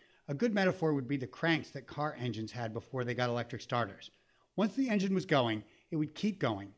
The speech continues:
but there was a separate and laborious process to get it going. Recruit. The most common unscalable things founders have to do at the start is to recruit users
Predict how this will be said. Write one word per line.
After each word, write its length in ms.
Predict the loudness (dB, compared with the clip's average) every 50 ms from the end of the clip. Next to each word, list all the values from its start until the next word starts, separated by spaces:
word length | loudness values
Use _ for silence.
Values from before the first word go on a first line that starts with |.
| _ _
but 120 | -8 -4 -2
there 100 | 0 0
was 120 | 0 -2
a 60 | -4
separate 520 | -6 -4 0 0 0 0 0 -2 -6 -6 -4
and 80 | -6 -4
laborious 440 | -4 -2 0 0 2 0 0 -4
process 520 | -6 -4 -2 0 0 -2 -2 -6 -8 -10 -10
to 140 | -12 -10 -4
get 160 | -2 -2 -2
it 100 | -2 -4
going. 280 | -6 -10 -10 -12 -16 -20 _ _ _ _ _ _ _ _ -20 -20 _ _ -10
Recruit. 560 | -10 -10 -6 -2 2 2 2 2 0 -8 -20 -20 _ _ _ _ _ _ _ _ _ _ -4
The 100 | -2 -2
most 320 | 2 4 6 4 4 4 0
common 360 | -4 -2 0 0 2 0 0
unscalable 520 | 2 2 0 0 2 2 0 2 2 0 0
things 380 | 0 0 0 2 2 2 0
founders 320 | 0 0 0 0 0 -2 -2
have 160 | -2 -2 -2
to 100 | -2 -2
do 180 | 0 0 2 0
at 80 | 0 -2
the 80 | -4
start 400 | -6 -2 0 2 2 2 0 -2 -8
is 140 | -12 -12 -8
to 100 | -4 -6
recruit 380 | -6 -6 -4 -4 -4 -4 -2
users 500 | 0 2 2 2 2 0 -2 -2 -4 -6